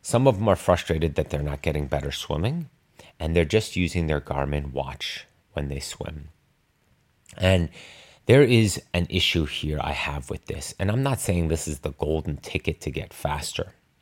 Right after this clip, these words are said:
but swimming on a send-off interval is very important with regards to monitoring your progress, monitoring your fatigue, and gauging your effort level and output.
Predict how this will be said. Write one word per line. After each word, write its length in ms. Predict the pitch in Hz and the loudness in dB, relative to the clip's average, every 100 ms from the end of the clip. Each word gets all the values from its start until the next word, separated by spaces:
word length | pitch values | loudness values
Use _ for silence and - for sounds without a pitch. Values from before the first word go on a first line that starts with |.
| _ - - - - 92 | _ -20 -20 -20 -14 4
but 280 | 90 87 _ - | 4 4 _ -10
swimming 640 | - - 110 147 196 190 - - | -8 2 2 4 0 -2 -8 0
on 180 | 80 - | 0 0
a 140 | 78 | -6
send-off 760 | 71 - 85 95 123 135 131 - | -6 -2 0 2 0 0 -4 -8
interval 540 | - 82 101 110 156 - | -4 0 2 0 -6 -4
is 160 | 92 82 | -2 -2
very 360 | 76 - 170 160 | 0 0 2 0
important 640 | 82 - - 82 - 78 | 0 -2 2 2 2 -10
with 240 | - 76 - | -8 -10 -6
regards 420 | 76 78 76 - | 0 2 2 -4
to 180 | - 71 - _ _ _ _ - _ | -8 -8 -10 _ _ _ _ -20 _
monitoring 640 | 78 76 85 85 98 95 | -6 0 2 2 2 2
your 120 | 80 | 0
progress, 680 | 80 - 76 107 160 - - _ _ - - | 0 -2 0 -2 -4 -8 -14 _ _ -20 -10
monitoring 720 | 73 73 80 92 104 117 123 | -4 0 2 2 2 0 0
your 100 | 123 | -2
fatigue, 720 | 113 - - 80 78 87 90 _ _ - - | -4 -10 -2 2 2 0 -6 _ _ -14 -2
and 260 | 87 73 | -2 -2
gauging 580 | - 90 87 85 101 101 | -4 0 0 0 0 0
your 160 | 82 73 - | 0 -4 -2
effort 320 | 87 - - | -2 -2 -2
level 400 | 82 71 76 69 | -2 -2 -4 -4
and 140 | - 71 | -6 -8
output. 400 | 76 69 - - | -10 -12 -12 -14